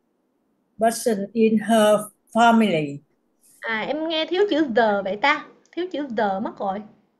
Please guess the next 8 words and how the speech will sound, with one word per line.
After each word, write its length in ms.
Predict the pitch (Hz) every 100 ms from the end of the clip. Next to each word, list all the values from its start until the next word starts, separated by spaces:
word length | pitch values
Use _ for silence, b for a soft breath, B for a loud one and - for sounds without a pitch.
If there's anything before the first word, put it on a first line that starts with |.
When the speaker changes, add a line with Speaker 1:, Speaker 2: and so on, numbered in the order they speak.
| _ _ _ _ _ _ _ _ _ _ _ - _
Speaker 1:
Sarah 580 | - 240 233 226 220 208
is 120 | 240 240 208
the 360 | 202 190 185 - _ _ _ _ _ _ _ 214
youngest 840 | 220 220 220 208 185 - - _ - _ _ _ _ _ _ _ _ - -
person 520 | 240 240 - 220 208 233
in 320 | 220 214 208 -
her 380 | 226 214 214 - -
family. 560 | 233 233 233 202 156